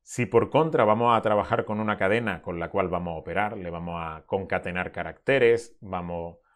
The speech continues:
a darle la vuelta, queremos extraer un,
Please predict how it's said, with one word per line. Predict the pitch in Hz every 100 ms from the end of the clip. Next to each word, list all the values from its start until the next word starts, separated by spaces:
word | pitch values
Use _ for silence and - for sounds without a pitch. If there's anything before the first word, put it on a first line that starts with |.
| _ _
a | 95
darle | 92 90 85
la | 82
vuelta, | 92 131 - 117 117
queremos | 104 95 90 92
extraer | 85 92 92 90
un, | 87 87 90